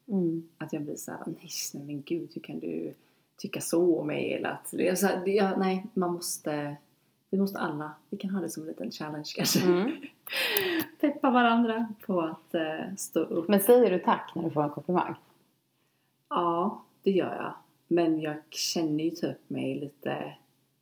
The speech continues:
Speaker 2: mer obekväm än tacksam ibland. Vilket är tråkigt.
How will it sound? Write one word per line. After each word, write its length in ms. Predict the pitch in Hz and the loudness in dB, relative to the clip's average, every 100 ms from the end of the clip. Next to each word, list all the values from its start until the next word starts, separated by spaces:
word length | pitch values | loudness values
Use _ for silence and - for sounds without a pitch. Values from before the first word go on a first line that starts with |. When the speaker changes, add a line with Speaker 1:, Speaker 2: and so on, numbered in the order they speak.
| _ _ _ _ - | _ _ _ _ -2
Speaker 2:
mer 480 | 170 156 151 196 226 | 0 0 0 0 0
obekväm 760 | 165 135 139 - 196 170 147 | -4 -4 -8 -4 -4 -4 -6
än 80 | - | -10
tacksam 500 | - - - 233 - | -14 -18 -8 -4 -4
ibland. 320 | - - - - _ - - - | -6 -8 -10 -12 _ -20 -16 -12
Vilket 260 | 165 160 - - | -8 -10 -10 -10
är 260 | 156 147 - - | -10 -10 -14 -12
tråkigt. 480 | - - 208 _ | -10 -10 -14 _